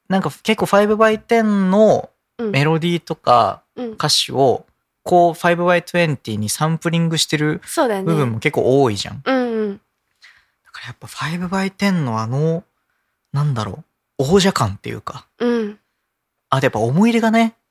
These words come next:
Speaker 1: あるしね。
Speaker 2: あるよね。うん。
Speaker 1: ちょうど周年の時だもんね、俺ら好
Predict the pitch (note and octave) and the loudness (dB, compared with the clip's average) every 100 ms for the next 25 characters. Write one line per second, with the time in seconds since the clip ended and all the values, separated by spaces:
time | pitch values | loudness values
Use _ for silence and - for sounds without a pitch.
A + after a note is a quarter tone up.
0 | _ _ - B2+ G#2+ G2+ A#2+ D3+ A#3+ C4 | _ _ 0 2 2 2 2 2 2 -2
1 | - - A3 G#3+ G3+ G#3 _ _ - E3 | -10 -8 -4 -2 -4 -10 _ _ -8 -4
2 | D#3+ - D#3+ E3 D#3+ D#3+ D#3 D#3 - - | -2 -2 -2 0 0 -2 -2 -4 -6 -8
3 | F#2+ G#2 C#3 C#3 A2+ G#2 | -10 -4 -2 0 -2 -4